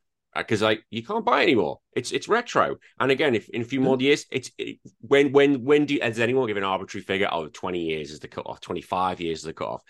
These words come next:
Speaker 1: I think if you can't buy it anymore, it's retro.
Speaker 2: Mm-hmm. That's, dude, that's actually probably a pretty, pretty solid attitude. The,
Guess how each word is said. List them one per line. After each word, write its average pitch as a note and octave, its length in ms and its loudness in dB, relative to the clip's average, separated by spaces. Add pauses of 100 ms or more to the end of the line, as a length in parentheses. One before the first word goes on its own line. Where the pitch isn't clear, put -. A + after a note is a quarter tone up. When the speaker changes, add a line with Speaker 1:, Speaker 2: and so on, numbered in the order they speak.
(140)
Speaker 1:
I C3 100 0
think B2+ 160 -2
if F2+ 60 -10
you F#2+ 80 -14
can't B2+ 240 0
buy C#3 220 6
it - 20 4
anymore, F2+ 420 -2 (100)
it's - 200 -10
retro. E2 380 -2 (760)
Speaker 2:
Mm-hmm. A2 180 -6 (460)
That's, - 420 -10
dude, D3 220 -2
that's E3+ 220 -6
actually C#4 220 -2
probably - 280 2
a G#2+ 60 4
pretty, C#3 540 -2
pretty E3+ 260 -4
solid B2 360 0
attitude. A2+ 440 -2 (180)
The, G#2+ 540 8